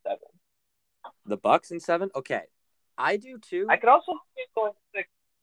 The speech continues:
Speaker 2: Here's my only, here's my only concern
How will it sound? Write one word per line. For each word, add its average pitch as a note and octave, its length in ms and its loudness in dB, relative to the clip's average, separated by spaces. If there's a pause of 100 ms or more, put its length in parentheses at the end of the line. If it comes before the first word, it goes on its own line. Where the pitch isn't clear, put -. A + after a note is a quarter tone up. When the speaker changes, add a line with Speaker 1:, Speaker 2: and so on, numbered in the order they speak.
(1300)
Speaker 2:
Here's A#3+ 320 -6
my F#3 360 2
only, E3 540 -6
here's A#3 180 -8
my B3 220 -8 (140)
only G#3+ 420 -2
concern E3 760 -8